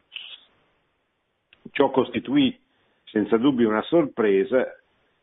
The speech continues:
e in certo senso anche una sfida per numerosi paesi,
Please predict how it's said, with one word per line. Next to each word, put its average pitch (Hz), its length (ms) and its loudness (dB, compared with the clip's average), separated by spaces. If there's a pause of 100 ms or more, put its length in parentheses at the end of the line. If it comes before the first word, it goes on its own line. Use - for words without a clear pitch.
e 101 80 -6
in 98 100 -2
certo 120 360 -2
senso 104 420 0
anche 101 280 0
una 104 200 2
sfida 127 500 -2
per 92 180 -2
numerosi 98 600 2
paesi, 110 720 0